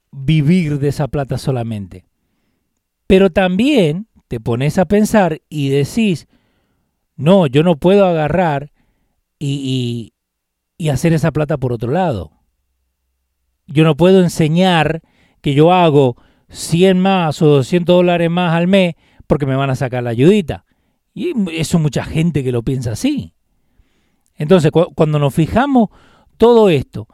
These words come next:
esa misma abuelita que está ahí, esa misma abuela que está ahí, que tiene, eh, sección ocho, que le están ayudando, que I'm pretty sure que si tiene sección ocho también le están dando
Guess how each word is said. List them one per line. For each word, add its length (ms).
esa 360
misma 360
abuelita 720
que 120
está 440
ahí, 360
esa 320
misma 360
abuela 520
que 100
está 260
ahí, 200
que 140
tiene, 440
eh, 260
sección 480
ocho, 380
que 80
le 80
están 220
ayudando, 800
que 260
I'm 140
pretty 260
sure 200
que 100
si 100
tiene 240
sección 320
ocho 200
también 280
le 60
están 300
dando 460